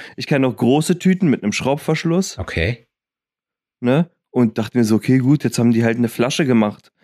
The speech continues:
Speaker 1: So, hab ich mir nichts bei gedacht,
Speaker 2: Ja.
Speaker 1: ne?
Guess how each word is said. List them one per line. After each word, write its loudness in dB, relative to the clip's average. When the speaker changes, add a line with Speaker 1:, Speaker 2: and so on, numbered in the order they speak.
Speaker 1:
So, 0
hab -6
ich -4
mir 2
nichts 0
bei 0
gedacht, -2
Speaker 2:
Ja. 0
Speaker 1:
ne? 0